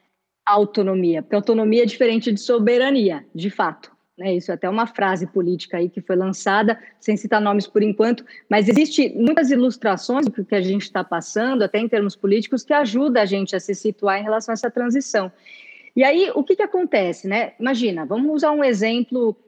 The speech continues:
é, grupal de, de time de futebol, né? Eu tenho o meu time e você tem outro. Se vo-, se eu não for do seu time, você não vai ser o meu amigo no nível mítico. Mas se eu,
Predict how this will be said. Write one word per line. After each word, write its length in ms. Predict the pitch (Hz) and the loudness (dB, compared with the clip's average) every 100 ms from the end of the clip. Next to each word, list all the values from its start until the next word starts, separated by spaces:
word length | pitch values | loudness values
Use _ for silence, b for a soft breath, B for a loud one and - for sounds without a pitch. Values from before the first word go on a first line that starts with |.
| _ | _
é, 500 | - 196 196 185 180 | -2 2 2 2 0
grupal 580 | 165 202 240 233 185 196 269 _ _ _ _ _ - | 0 0 2 2 2 2 0 _ _ _ _ _ -6
de, 680 | 175 214 220 220 208 196 180 | 0 2 4 4 4 4 2
de 180 | 170 208 | 0 -2
time 340 | 202 359 359 | 2 2 2
de 100 | 240 | 0
futebol, 640 | 247 240 190 170 143 135 - | -2 -4 -2 -2 -4 -8 -10
né? 260 | 190 240 - b b | -6 -6 -8 b b
Eu 420 | 233 262 302 294 - _ _ _ | 2 2 2 -4 -12 _ _ _
tenho 500 | - 208 196 180 160 _ - | -6 -4 -2 -4 -6 _ -6
o 80 | 208 | 0
meu 160 | 214 | 2
time 480 | 233 - 302 330 330 | 0 0 0 0 -2
e 60 | 269 | -2
você 320 | 285 277 294 | -2 -2 -6
tem 280 | 294 277 269 | -4 -6 -2
outro. 520 | 214 196 170 170 135 _ _ _ _ _ _ | 0 2 0 -6 -10 _ _ _ _ _ _
Se 180 | _ - | _ -4
vo-, 120 | 240 | -4
se 160 | - 302 | -2 0
eu 80 | 302 | 0
não 140 | 349 | 0
for 180 | - 269 | 2 2
do 100 | 214 | 2
seu 220 | - 208 | 0 -2
time, 640 | 190 - 277 277 190 151 - - | 0 0 0 2 -2 -6 -10 -6
você 240 | 202 254 | -2 0
não 140 | 254 | 0
vai 100 | 262 | 0
ser 160 | 277 277 | 0 0
o 60 | 262 | 0
meu 160 | 262 | 0
amigo 460 | 262 214 202 151 147 | 0 0 0 -2 -4
no 140 | 208 | 0
nível 280 | 226 226 226 | 2 2 2
mítico. 460 | 226 196 - - 143 _ _ _ b b b b | 2 0 -4 -12 -12 _ _ _ b b b b
Mas 120 | 233 247 | -4 -2
se 140 | - | 0
eu, 280 | 349 427 | 2 2